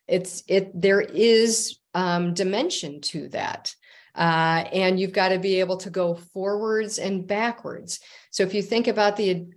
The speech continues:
difference between addition and subtraction, addition, you're going forward, subtraction, you're going backward. You have to be able to mentally visualize what's gonna happen in those directions.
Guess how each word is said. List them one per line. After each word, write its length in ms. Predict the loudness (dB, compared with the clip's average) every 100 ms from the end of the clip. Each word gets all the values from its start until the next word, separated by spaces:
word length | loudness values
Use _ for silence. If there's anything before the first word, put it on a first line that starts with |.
| _
difference 420 | 2 2 0 -4
between 480 | -6 -8 -4 -2 -2
addition 880 | -2 -6 -2 0 0 0 0 0 -4 _ _ _ _ _ _ _ _ -4
and 240 | -2 0
subtraction, 1160 | 0 -4 -4 -2 2 2 0 2 2 2 -2 -4 _
addition, 420 | -10 -4 -2 0 0
you're 100 | 0
going 280 | 0 0
forward, 640 | -4 0 4 4 4 2 0
subtraction, 640 | -8 -4 -4 -2 -4 -6
you're 120 | -6
going 360 | -4 -6 -6 0
backward. 640 | 2 2 2 2 2 -2 -12 -20 _ -4
You 120 | 2
have 180 | 2 2
to 80 | -2
be 180 | 2
able 260 | 2 2 0
to 160 | -2 -4
mentally 640 | -2 -2 -2 -2 -2 -2
visualize 880 | -2 -4 -4 -2 -2 0 0 -2 -6
what's 460 | -12 -4 -2 -2 -6
gonna 260 | -6 -4
happen 540 | -4 -2 -4 -4 -6 -4
in 260 | -4 -4
those 320 | -4 -4 -6
directions. 920 | -8 -8 -6 -6 -6 -8 -8 -12 -12